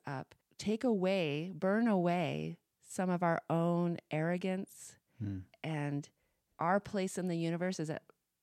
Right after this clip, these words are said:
Speaker 1: we're all that matters to God.
Speaker 2: Right.
Speaker 1: Because God is actually suffering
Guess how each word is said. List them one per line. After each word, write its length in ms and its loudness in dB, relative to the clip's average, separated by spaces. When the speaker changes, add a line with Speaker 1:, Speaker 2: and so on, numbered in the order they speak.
Speaker 1:
we're 300 4
all 160 4
that 140 0
matters 500 -2
to 120 -4
God. 440 -4
Speaker 2:
Right. 340 -2
Speaker 1:
Because 300 -2
God 300 -2
is 120 0
actually 360 -4
suffering 760 -6